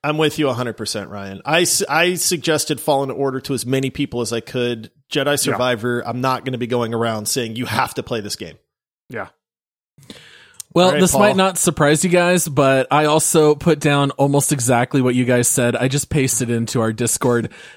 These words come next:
Speaker 3: The first thing I wrote down was, "This is the biggest disappointment of the year," and I don't think anything else will even come close to it.
Speaker 1: Ooh.
Speaker 3: Um, just to take things in a slightly different direction, I'm gonna go ahead and say this is the worst loot system I've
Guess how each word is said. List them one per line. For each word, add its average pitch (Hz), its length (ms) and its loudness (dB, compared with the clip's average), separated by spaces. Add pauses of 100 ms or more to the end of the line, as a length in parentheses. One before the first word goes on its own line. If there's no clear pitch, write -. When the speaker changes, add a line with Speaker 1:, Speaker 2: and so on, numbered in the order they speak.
Speaker 3:
The 151 100 2
first 202 360 4
thing 202 140 4
I 170 80 6
wrote 160 200 6
down 147 280 2
was, 131 200 4
"This 151 220 2
is 160 80 0
the 147 100 2
biggest 135 360 2
disappointment 135 560 0
of 117 120 -2
the 123 80 0
year," 127 220 4
and 120 120 2
I 120 80 2
don't 123 280 0
think 123 180 -4
anything 113 320 0
else 104 240 -2
will 107 160 -2
even 104 220 -4
come 101 200 -6
close 113 420 -2
to 160 180 4
it. 156 120 6
Speaker 1:
Ooh. 110 600 -2
Speaker 3:
Um, 127 400 4
just 196 220 2
to 285 60 4
take 233 240 2
things 214 260 2
in 190 80 2
a 160 80 4
slightly 143 420 2
different 151 320 0
direction, 131 640 0
I'm 160 100 4
gonna 269 140 2
go 233 100 4
ahead 208 120 6
and 208 60 4
say 180 200 4
this 156 200 2
is 160 120 0
the 143 100 4
worst 131 440 2
loot 135 200 2
system 139 440 0
I've 113 180 0